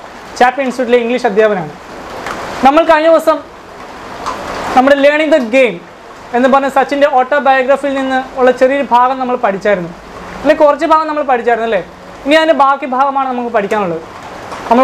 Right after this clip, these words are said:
already സച്ചിനെ പറ്റി പറഞ്ഞു, സച്ചിൻ്റെ പ്രാക്ടീസ് സെക്ഷനെ പറ്റി പറഞ്ഞു, സച്ചിൻ്റെ സഹോദരനായ അജിത്തിനെ പറ്റി പറഞ്ഞു, സച്ചിൻ്റെ കോച്ചിനെ പറ്റി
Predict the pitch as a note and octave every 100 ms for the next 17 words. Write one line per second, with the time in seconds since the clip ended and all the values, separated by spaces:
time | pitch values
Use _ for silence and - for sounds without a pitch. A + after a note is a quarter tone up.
0 | C4 C4+ C4+ C4 A#3+ C4+ B3+ B3+ B3+ C4
1 | B3+ B3+ B3+ - - - A#3+ C4 C4 C4
2 | B3+ B3+ A#3+ A#3+ C#4 C4 B3+ C4 C4 C4
3 | C4 B3+ A#3+ A#3+ A#3+ A#3+ B3+ C4 B3+ G#3+
4 | B3+ C4+ C4+ C4 B3 A3+ A#3 C4+ C4 C4+
5 | B3+ B3+ A#3 A3+ - - - - - -
6 | - B3 A#3+ C4+ C4 B3+ - - - -
7 | - - C4 C#4 D4 D4+ D4+ C4+